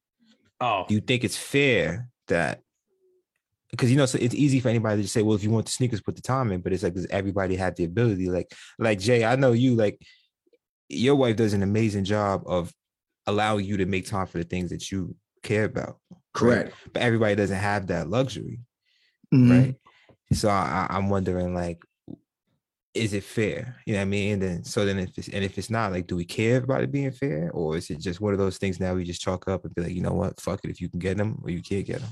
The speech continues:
Speaker 2: Like, how do y'all personally feel about it?
Speaker 1: Uh, at this point, with me having as many sneakers as I do, I kinda chalked it up as that's just a part of the game. Like, if you, if you get it, then it was meant for you to get it. If you didn't get it, then it just wasn't meant for you to get it.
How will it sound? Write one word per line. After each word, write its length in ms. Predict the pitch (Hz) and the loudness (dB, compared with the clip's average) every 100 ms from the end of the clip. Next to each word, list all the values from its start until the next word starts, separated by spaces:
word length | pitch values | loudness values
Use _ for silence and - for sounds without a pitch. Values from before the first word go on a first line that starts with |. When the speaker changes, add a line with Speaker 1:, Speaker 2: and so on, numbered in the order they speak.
| - - | -12 -6
Speaker 2:
Like, 120 | 101 | -2
how 120 | 104 | 0
do 60 | 101 | 0
y'all 180 | 98 98 | 0 -2
personally 380 | - 87 - 85 | -4 -6 -6 -10
feel 180 | - 143 | -10 -10
about 280 | - - | -10 -12
it? 60 | - _ _ _ _ _ 104 - _ _ _ _ _ _ - | -14 _ _ _ _ _ -20 -20 _ _ _ _ _ _ -14
Speaker 1:
Uh, 120 | 110 - _ _ - | -12 -14 _ _ -4
at 200 | 147 131 | -2 0
this 180 | 165 | -2
point, 440 | 160 165 165 165 - | 0 0 0 0 -6
with 300 | - 131 135 | -8 -2 -2
me 220 | 123 143 131 | 0 -2 0
having 400 | 120 135 131 123 | 0 -2 -2 -6
as 160 | 113 | -6
many 180 | 127 123 | -6 -6
sneakers 380 | 117 127 120 110 | -6 -8 -8 -10
as 140 | 107 | -8
I 100 | 104 | -8
do, 420 | 98 117 127 123 127 _ _ | -6 -4 -4 -4 -10 _ _
I 140 | 117 117 | -8 -6
kinda 280 | - 117 104 | -4 -6 -6
chalked 380 | - 110 - | -6 -8 -8
it 100 | 101 | -8
up 240 | 107 110 107 | -6 -6 -8
as 140 | 98 | -8
that's 200 | 104 101 | -6 -6
just 220 | 110 98 | -8 -10
a 40 | 101 | -10
part 260 | 110 107 | -6 -6
of 60 | 101 | -6
the 60 | 98 | -6
game. 380 | 104 107 104 | -6 -4 -6
Like, 220 | 101 92 95 | -8 -10 -10
if 100 | 117 | -8
you, 220 | 110 98 _ - - - | -8 -8 _ -20 -16 -10
if 120 | 117 | -6
you 80 | 120 | -6
get 240 | 113 139 | -2 -2
it, 140 | 147 127 | -2 -6
then 360 | 117 113 110 104 | -4 -4 -4 -8
it 100 | 127 120 | -6 -4
was 140 | 113 | -2
meant 180 | 120 113 | -4 -4
for 80 | 113 | -6
you 80 | |
to 60 | 110 | -6
get 200 | 110 101 | -6 -8
it. 80 | 95 | -10
If 100 | 98 | -10
you 100 | 107 | -4
didn't 260 | 123 131 | -2 -2
get 120 | 127 131 | -2 -4
it, 120 | 131 | -6
then 120 | 107 | -8
it 60 | 104 | -8
just 180 | 104 | -8
wasn't 220 | 110 104 104 | -6 -6 -6
meant 160 | 98 | -10
for 80 | 110 | -8
you 80 | 101 | -8
to 60 | 98 | -8
get 180 | 104 | -10
it. 80 | 98 | -12